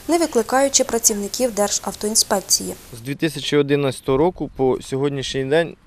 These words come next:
Speaker 2: е, їх практично у нас ніхто не застосовує. Тому ми хочемо роз'яснити водіям, в яких випадках вони можуть застосувати цей європротокол у разі скоєння дорожньо-транспортних пригод.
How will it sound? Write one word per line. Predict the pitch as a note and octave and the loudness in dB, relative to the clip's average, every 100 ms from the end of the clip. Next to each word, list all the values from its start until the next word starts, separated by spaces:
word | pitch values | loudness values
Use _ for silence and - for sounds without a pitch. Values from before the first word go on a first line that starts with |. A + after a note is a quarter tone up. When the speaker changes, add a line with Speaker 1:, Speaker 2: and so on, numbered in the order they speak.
| - | -8
Speaker 2:
е, | G#2+ G2+ - - - - - - | -6 -4 -6 -12 -16 -18 -14 -8
їх | D#3+ - | -8 -4
практично | C3 A#2 G#3 - D3 | -4 0 0 0 -2
у | |
нас | C#3+ D#3 - - - - - | -2 -2 -6 -20 -20 -20 -16
ніхто | A#2 D#3+ | -4 0
не | D#3+ | 0
застосовує. | C3+ C#3 - C3+ - A2 G2 - - - - - - - - - - - | 0 -2 -6 -10 -6 -6 -6 -10 -18 -20 -20 -20 -20 -20 -20 -20 -14 -4
Тому | D3+ F3+ A3+ A#3+ A3+ F3 | -2 0 0 2 2 0
ми | D3+ E3+ | 0 0
хочемо | F#3+ E3+ E3+ D#3+ D#3 A2 | 0 0 0 4 4 4
роз'яснити | D#3 D3 D#3 D#3+ - F#3 F#3 C#3+ A#2+ - - - | 4 4 2 0 0 0 2 0 0 -8 -16 -6
водіям, | B2+ C#3+ C#3+ D#3 E3 F3 E3+ - - C3+ | -2 2 4 8 8 6 -2 -12 -14 0
в | C3 | 2
яких | C3+ F3+ | 4 2
випадках | D#3+ C#3 E3 F3 - D3 C3 C3 B2+ | 2 4 4 4 2 -2 -2 -10 -2
вони | D3 D#3+ | 2 2
можуть | D#3 D3+ C#3 - - B2 | 2 0 -4 -12 -14 -6
застосувати | C3 C3 C3+ C#3 C3+ D3+ C#3 | -6 -6 -6 0 2 2 2
цей | - B2+ | -2 2
європротокол | C3 B2+ B2 A#2+ - B2+ G3 C3+ | 2 2 -2 -6 -8 -2 0 2
у | |
разі | C3+ A#2+ | 0 -2
скоєння | - D#3 D3 | -6 -2 -2
дорожньо-транспортних | B2+ B2+ B2+ B2+ B2 B2+ - A#2+ A#2+ A#2 | 0 -2 -2 -6 -6 -6 -6 -8 -8 -8
пригод. | - A#2 G2 | -2 -2 -2